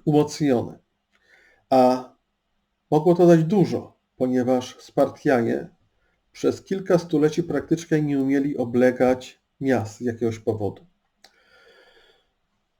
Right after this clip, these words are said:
Dlatego też przez następne trzy lata sytuacja była następująca. Armia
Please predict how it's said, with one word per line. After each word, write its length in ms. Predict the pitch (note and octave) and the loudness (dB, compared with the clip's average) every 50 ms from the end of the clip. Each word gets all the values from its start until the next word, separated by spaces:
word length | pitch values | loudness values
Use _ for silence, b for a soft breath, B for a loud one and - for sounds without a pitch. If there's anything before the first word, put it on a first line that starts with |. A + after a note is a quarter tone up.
| _ _ _ - D#3+ B B B B B B - | _ _ _ -2 -2 B B B B B B -4
Dlatego 420 | C#3 D3+ D3+ - B3+ C4+ D4 C4 | -2 -2 4 4 4 6 6 6
też 360 | - - A3+ A3+ A3 - - - | 8 10 8 8 8 4 -4 -4
przez 220 | - - G3+ F3+ | 2 2 4 4
następne 500 | F#3 E3+ E3 - B3 B3 A#3+ - A#3+ A3+ | 4 0 6 6 6 6 8 6 4 4
trzy 240 | A3+ - - - A3 | 4 0 0 2 6
lata 280 | G3+ G3 F#3+ G3 G#3+ | 6 6 6 6 4
sytuacja 600 | G3 - G#3 - - E3 E3 F#3 F#3 F#3+ - G3 F3 | 2 0 -4 0 4 6 6 6 4 4 2 2 2
była 200 | D#3 F3+ F3+ F3+ | 4 4 6 6
następująca. 1000 | F3+ E3+ F3 - F#3 E3+ F3 F3+ F3 F3 F3 E3 D3 B2 - - G2 G#2 G#2 - | 4 4 2 2 0 0 2 4 6 8 8 8 6 4 -2 -6 -6 -6 -6 -2
Armia 720 | - D#3 E3+ E3 D#3+ D#3+ E3 D#3+ D#3 D3+ D3+ D#3 D3+ - | 2 4 4 4 4 4 4 6 6 4 4 0 -2 -6